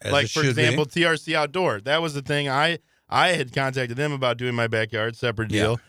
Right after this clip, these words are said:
Speaker 2: and came to be that the owner liked the show and said, "Hey, I'd, I'd sponsor that." And, um, you know, similar with Miller Furniture. I've been a customer of Miller Furniture for a long time. I know the family really well. And so it just made sense. It was a good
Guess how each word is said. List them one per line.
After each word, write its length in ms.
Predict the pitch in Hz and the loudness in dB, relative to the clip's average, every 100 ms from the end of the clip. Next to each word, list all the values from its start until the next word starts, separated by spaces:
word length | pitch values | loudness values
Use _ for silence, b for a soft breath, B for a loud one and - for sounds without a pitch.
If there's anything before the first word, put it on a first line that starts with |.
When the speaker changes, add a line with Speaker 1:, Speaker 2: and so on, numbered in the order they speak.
| b - | b -6
Speaker 2:
and 380 | 113 120 113 110 _ _ | -2 0 -2 -8 _ _
came 280 | 131 123 113 | -2 0 0
to 40 | |
be 260 | 113 120 139 | 0 0 0
that 160 | 110 - | -2 -6
the 120 | 110 107 | -4 -2
owner 320 | 110 135 135 | 0 -2 -2
liked 280 | 104 110 - 104 | -2 -4 -6 -8
the 100 | 104 | -6
show 420 | - 110 135 156 | -2 0 0 -2
and 200 | 104 98 | -4 -4
said, 180 | 107 110 | -4 -2
"Hey, 200 | 160 160 | -2 -2
I'd, 120 | 196 - | -4 -6
I'd 160 | 226 - | -6 -4
sponsor 420 | - 120 120 123 | 0 0 0 -2
that." 320 | 117 131 160 110 | 0 0 -2 -6
And, 240 | 113 113 b b b | -6 -6 b b b
um, 380 | 113 113 104 113 | 0 2 2 -2
you 100 | 175 | -2
know, 140 | 120 131 | -2 -2
similar 420 | - 127 127 123 | -4 -2 -2 -2
with 160 | 120 110 | -2 -2
Miller 220 | 117 120 | -2 -2
Furniture. 400 | 117 113 123 139 | -2 -4 -2 -2
I've 140 | 113 | -2
been 120 | 120 | -2
a 80 | 110 98 _ | -4 -6 _
customer 360 | 127 120 120 | -2 -2 -4
of 60 | 117 | -2
Miller 200 | 117 117 | -2 -2
Furniture 320 | 113 117 123 | -4 -6 -6
for 100 | 123 | -6
a 40 | 107 | -2
long 260 | 104 110 | -2 -2
time. 400 | 107 101 117 135 - _ _ _ _ - | -4 -4 -2 -4 -8 _ _ _ _ -6
I 160 | 98 98 | -2 0
know 180 | 107 113 | 2 0
the 80 | |
family 280 | 107 107 107 | 0 -2 0
really 200 | 104 101 | 0 0
well. 340 | 101 98 117 - b b - | -2 -2 -2 -6 b b -6
And 160 | 101 | -4
so 220 | 98 117 113 | 0 2 2
it 60 | |
just 200 | 127 156 | 0 -2
made 220 | 151 131 | 0 0
sense. 340 | - 180 98 98 | -2 -2 -2 -2
It 100 | 123 | -2
was 140 | 123 | -2
a 60 | 117 | -2
good 280 | 131 120 | -2 -2